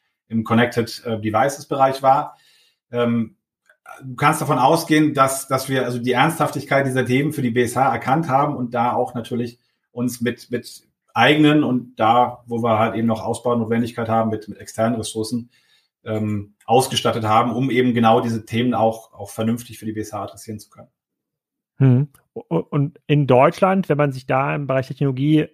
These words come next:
Speaker 2: äh, äh, für euch interessiert, wo muss man da hinziehen?
Speaker 1: München würde
Speaker 2: Wo
Speaker 1: sich
Speaker 2: wohnst
Speaker 1: anbieten.
Speaker 2: du?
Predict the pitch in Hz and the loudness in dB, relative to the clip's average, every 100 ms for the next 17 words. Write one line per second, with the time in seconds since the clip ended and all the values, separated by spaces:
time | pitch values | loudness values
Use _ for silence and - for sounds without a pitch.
0 | - 135 135 131 131 127 123 123 123 117 | -4 0 2 2 2 2 0 0 0 0
1 | 147 139 151 127 131 - 160 190 151 - | -2 -2 -2 -4 -4 -2 -2 -2 -8 -6
2 | 147 165 160 156 147 143 147 147 175 - | 0 0 2 2 4 4 4 2 0 0
3 | 208 247 _ _ _ _ _ _ _ _ | -4 -4 _ _ _ _ _ _ _ _
4 | _ _ - 202 - 131 117 107 156 180 | _ _ -10 -10 -10 -10 -8 2 4 6
5 | 170 175 214 285 | 6 6 6 6